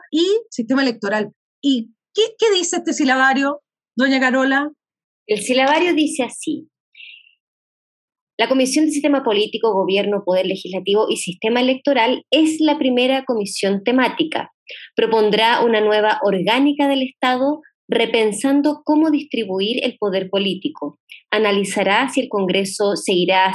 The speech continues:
Speaker 2: siendo bicameral, cuál debe ser el sistema electoral que regirá nuestras elecciones, discutirá el carácter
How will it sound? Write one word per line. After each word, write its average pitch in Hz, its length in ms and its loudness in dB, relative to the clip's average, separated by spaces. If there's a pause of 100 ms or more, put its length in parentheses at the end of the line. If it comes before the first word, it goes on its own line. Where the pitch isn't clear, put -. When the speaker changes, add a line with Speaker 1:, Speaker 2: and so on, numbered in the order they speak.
Speaker 2:
siendo 190 300 0
bicameral, 165 640 0 (400)
cuál 302 300 2
debe 269 240 2
ser 240 220 -4
el 233 100 -4
sistema 208 380 -2
electoral 185 840 0
que 247 80 -2
regirá 208 400 -2
nuestras 247 300 -2
elecciones, 220 680 -2 (240)
discutirá 202 600 2
el 202 100 0
carácter 202 640 -2